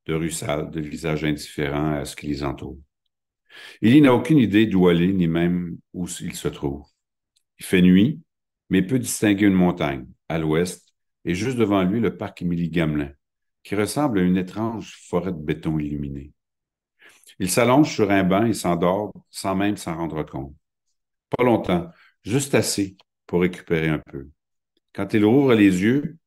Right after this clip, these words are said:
son sac avec tout ce qu'il possédait a disparu. Effaré, il regarde à droite, à gauche.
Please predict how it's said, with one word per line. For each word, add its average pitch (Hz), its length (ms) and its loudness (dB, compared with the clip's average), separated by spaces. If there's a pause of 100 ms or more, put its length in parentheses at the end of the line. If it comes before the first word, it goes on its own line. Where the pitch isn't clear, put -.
(160)
son - 200 -4
sac - 440 -6
avec 85 260 -8
tout 113 100 -8
ce - 100 -10
qu'il 92 180 -6
possédait 85 400 0
a 80 60 0
disparu. 64 540 -10 (840)
Effaré, 117 400 4
il 135 40 6
regarde 101 300 4
à 85 80 2
droite, 80 300 -2 (220)
à 78 120 -6
gauche. 76 560 -8